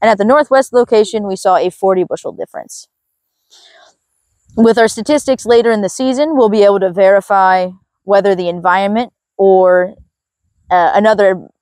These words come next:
abiotic factor caused our yield differences. But those are the averages that we have seen across the board. Now, in comparison to the rest of the state, our Northwest location had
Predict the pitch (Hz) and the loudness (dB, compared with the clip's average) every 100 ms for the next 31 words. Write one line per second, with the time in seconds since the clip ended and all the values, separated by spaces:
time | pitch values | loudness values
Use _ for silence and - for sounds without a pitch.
0 | _ 202 190 185 180 175 165 - 196 185 | _ 0 2 2 4 2 -2 -2 -2 -2
1 | 180 170 165 - 190 185 175 175 - - | -4 -6 -6 -2 0 2 0 -4 -16 -20
2 | _ _ _ _ _ _ _ _ _ _ | _ _ _ _ _ _ _ _ _ _
3 | _ _ 196 196 190 170 185 - - 180 | _ _ 0 0 0 -2 -4 -6 -10 -12
4 | 180 - - - _ _ _ _ _ - | -14 -16 -16 -20 _ _ _ _ _ -2
5 | 202 190 226 262 269 240 190 226 214 208 | 0 2 2 2 2 0 0 0 0 -2
6 | 185 180 175 175 160 - 214 208 202 - | -4 -8 -6 -6 -10 -10 -10 -8 -10 -6
7 | - 190 - 185 196 139 220 285 _ _ | -2 -2 -2 -8 -4 -2 -4 -6 _ _
8 | - - - - - - _ _ _ 214 | -20 -20 -20 -20 -20 -20 _ _ _ 0
9 | 262 262 254 233 262 247 262 240 214 196 | 0 0 0 0 0 0 -2 -4 -2 0
10 | 254 - 254 226 - 175 196 220 196 180 | 0 -2 -4 -4 -4 -4 -4 -8 -20 -20
11 | _ _ - 226 214 214 196 180 - _ | _ _ 0 2 2 2 0 -2 -8 _
12 | 220 277 254 254 233 226 214 196 196 233 | -2 -2 0 -2 0 -4 0 0 0 -2
13 | 240 247 _ _ - 220 214 202 | -6 -8 _ _ -2 2 4 2